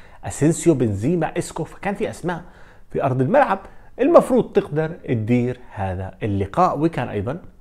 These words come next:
هناك خبر مهم، عودة هازارد للدكة بالنسبة لزين الدين زيدان. اول ربع ساعة ربما اعطت مؤشر انه الريال اليوم مش حيخلص التسعين دقيقة بالشكل اللي بده اياه جمهوره.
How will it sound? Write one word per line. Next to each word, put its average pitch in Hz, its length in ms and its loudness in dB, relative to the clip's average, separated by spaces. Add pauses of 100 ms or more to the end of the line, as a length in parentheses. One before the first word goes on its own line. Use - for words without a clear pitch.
هناك 98 260 -6
خبر 214 300 2
مهم، 208 300 0 (280)
عودة 208 360 0
هازارد 104 480 -4
للدكة 190 460 2 (440)
بالنسبة 107 380 -4 (300)
لزين 95 380 -4
الدين 98 260 -4
زيدان. 170 340 -2 (240)
اول 269 260 8
ربع 196 180 4
ساعة 170 360 2
ربما 165 280 2
اعطت 196 400 -2
مؤشر - 420 -6 (120)
انه 139 180 2
الريال 131 280 0
اليوم 170 400 -2 (160)
مش 127 180 -8
حيخلص 131 540 -6
التسعين 117 400 -4
دقيقة 117 480 -6 (380)
بالشكل 190 560 -2
اللي 175 140 2
بده 110 220 0
اياه 107 120 -2
جمهوره. 98 520 -8